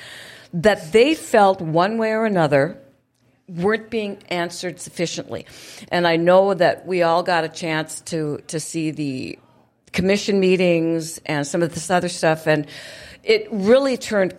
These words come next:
quite frankly, very quickly into a three-ring circus. And I have to ask you, uh,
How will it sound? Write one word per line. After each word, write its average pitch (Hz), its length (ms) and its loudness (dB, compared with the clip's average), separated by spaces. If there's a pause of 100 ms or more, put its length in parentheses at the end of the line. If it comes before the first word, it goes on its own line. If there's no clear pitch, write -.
(120)
quite 190 260 2
frankly, 175 680 0
very 196 380 2
quickly 196 600 -2
into 151 260 0
a 147 40 -2
three-ring 160 600 -2 (260)
circus. - 680 0 (840)
And 226 160 4
I 208 100 2
have 240 320 0
to - 180 0
ask 202 400 -2
you, 160 220 -2 (340)
uh, 214 340 6